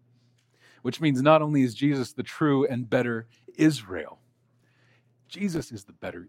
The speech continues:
Esau. He's the nobler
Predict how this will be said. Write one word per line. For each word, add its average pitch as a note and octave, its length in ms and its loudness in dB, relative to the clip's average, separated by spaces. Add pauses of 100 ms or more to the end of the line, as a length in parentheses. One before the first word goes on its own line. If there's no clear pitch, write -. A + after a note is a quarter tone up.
Esau. - 500 -12 (2250)
He's A2 200 -10
the G#2+ 60 -6
nobler A2 680 -2